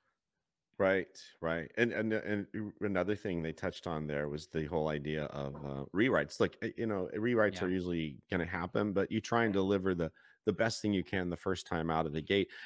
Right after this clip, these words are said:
Speaker 1: especially if you're doing it for a, a client
Speaker 2: Yes.
Speaker 1: and you're trying to deliver something that needs to be done, something tangible. Um,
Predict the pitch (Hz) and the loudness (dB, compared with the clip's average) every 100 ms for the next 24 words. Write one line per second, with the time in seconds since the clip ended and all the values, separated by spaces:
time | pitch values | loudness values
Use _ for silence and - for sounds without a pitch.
0 | - - 320 311 214 117 107 127 120 - | -4 2 4 4 2 2 6 6 6 6
1 | 98 87 82 - - - - 98 - 127 | 6 4 2 -12 -20 -16 -4 -4 0 2
2 | 107 - - - _ _ _ 101 90 101 | 2 -2 -16 -20 _ _ _ -2 4 4
3 | 98 107 110 - 123 110 107 104 101 92 | 6 6 6 4 4 4 2 0 2 6
4 | 110 104 98 - 98 - 92 92 90 87 | 6 4 2 2 -2 2 2 2 0 -2
5 | 87 - 95 92 101 113 - 104 98 95 | -8 -4 0 2 4 2 2 -2 -2 0
6 | 98 101 - 92 92 85 110 107 95 87 | 0 0 -2 -4 -4 -2 2 2 2 0
7 | 92 87 - 87 82 78 | 0 0 0 2 2 0